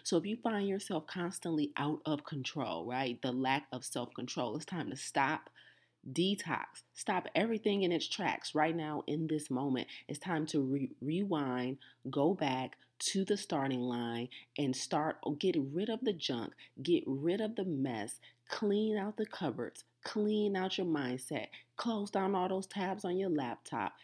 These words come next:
Stop. You're not thinking clearly. You're not moving with intention. You're just moving on autopilot or in your comfort zone. You know, obedience is demanding. If you wanna get to where you wanna be this year, next year, in this lifetime,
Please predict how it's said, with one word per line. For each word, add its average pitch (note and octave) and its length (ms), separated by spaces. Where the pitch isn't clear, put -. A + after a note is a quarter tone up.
Stop. F#3 520
You're D3+ 120
not D3+ 300
thinking D#3+ 320
clearly. G3 640
You're C#3 100
not C3+ 160
moving C3+ 320
with B2+ 140
intention. G3 760
You're C#3 120
just C3+ 200
moving C3+ 280
on A2 180
autopilot F#3 720
or A2 220
in B2+ 180
your A#2+ 200
comfort F#3 480
zone. F3+ 400
You D#3+ 80
know, C#3+ 260
obedience G3+ 720
is F3 280
demanding. D#3 800
If C#3 120
you G#3+ 80
wanna G3+ 240
get D3 360
to G3+ 100
where F3+ 160
you E3 180
wanna D3 240
be E3+ 340
this C3+ 360
year, F#3 400
next F3 520
year, F3+ 340
in E3 240
this D#3+ 240
lifetime, F3+ 800